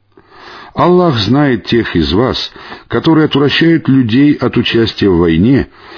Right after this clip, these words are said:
и тех, которые говорят своим братьям: "Идите к нам". Они принимают в войне ничтожное участие – поскольку они скупы по отношению к вам. Когда им овладевает страх,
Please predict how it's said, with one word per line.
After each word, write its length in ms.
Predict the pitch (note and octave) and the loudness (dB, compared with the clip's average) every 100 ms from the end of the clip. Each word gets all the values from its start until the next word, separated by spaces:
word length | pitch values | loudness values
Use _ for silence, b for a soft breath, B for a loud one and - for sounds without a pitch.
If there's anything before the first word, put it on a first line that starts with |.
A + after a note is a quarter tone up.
| B B | B B
и 180 | - B2+ | -2 -2
тех, 320 | B2+ F3+ E3+ | 2 0 0
которые 560 | - C#3+ D3+ D#3 D3+ C#3+ | -2 0 2 2 4 2
говорят 480 | A#2 B2 A#2+ A#2+ B2 | 2 2 2 0 -2
своим 340 | - A#2 G#2+ | -2 0 2
братьям: 480 | F2+ A2 - G#2+ G#2 B B | 2 0 0 -2 -2 B B
"Идите 500 | A#2 A#2 G#2+ - E2 | 0 2 0 0 -4
к 80 | - | -2
нам". 400 | C#2+ C2+ A#1 A1 _ _ _ _ _ - | -2 -2 -6 -10 _ _ _ _ _ -6
Они 260 | B2+ D#3+ E3+ | 0 0 2
принимают 540 | G2+ F2+ D#2 D2+ B1+ | 0 2 2 0 -2
в 80 | C2+ | -2
войне 480 | D2+ D2+ G#2+ B2 A2 B B B B | -2 0 2 0 -2 B B B B
ничтожное 760 | F2 E2+ - - C3+ F#2+ D2+ C#2+ | -2 -2 -2 0 0 0 0 0
участие – 800 | C2 - C2 A1+ - - A1 - _ B B B B | -2 -4 -6 -6 -8 -8 -8 -12 _ B B B B
поскольку 540 | - G#2 - C3+ A#2 A#2+ | -6 -6 0 -2 2 2
они 160 | A2+ | 2
скупы 480 | G#2+ - - A#2 A2+ | 0 -2 0 0 0
по 160 | F#2+ F#2 | 0 -2
отношению 580 | - D2+ - D2 C2+ B1 | -2 -4 -2 -2 -2 -4
к 120 | - | -6
вам. 340 | B1+ A#1 G#1 _ _ B B B B B - | -6 -6 -10 _ _ B B B B B -4
Когда 360 | A#2+ A#2+ C#3 | -2 0 0
им 280 | - D3 D3 | 0 2 2
овладевает 640 | B2 A#2+ A2 A2+ A#2+ G#2+ | 2 2 2 2 2 0
страх, 580 | - - G2 A#2 G#2 - | -4 -4 -4 -2 -6 -12